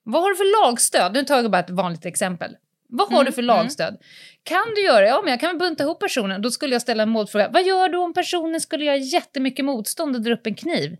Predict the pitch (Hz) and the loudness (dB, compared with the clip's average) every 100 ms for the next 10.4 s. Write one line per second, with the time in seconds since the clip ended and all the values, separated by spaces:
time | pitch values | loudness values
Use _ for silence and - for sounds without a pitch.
0 | _ 220 220 208 180 175 185 170 175 - | _ -2 0 0 -2 -6 -6 -4 -6 -4
1 | 175 180 202 190 180 180 196 226 226 233 | -4 -2 0 2 2 0 0 2 4 4
2 | 302 208 180 185 - - - 226 185 - | 4 2 2 0 -4 -18 -4 -2 -2 -2
3 | 180 - 208 226 190 196 233 208 185 180 | -4 -6 -8 -8 -8 -6 -4 -2 -2 -4
4 | 233 262 185 - - - 202 208 247 - | -6 -2 0 -2 -6 -14 -10 -8 -10 -12
5 | _ _ _ _ _ 262 262 311 302 311 | _ _ _ _ _ -12 -6 -4 -2 0
6 | 285 262 262 339 320 320 311 311 294 269 | 0 2 2 2 0 0 0 -2 -4 -4
7 | 262 269 - 277 247 240 - 294 254 240 | -2 -2 -2 -2 -2 -6 -4 -4 -2 -4
8 | 240 247 269 277 269 - - 262 285 247 | -4 -4 -2 -4 -6 -8 -6 -2 -2 0
9 | 233 254 254 247 - 247 - 254 - 269 | -2 -2 -2 -6 -8 -12 -8 -8 -6 -8
10 | - - _ - | -10 -12 _ -20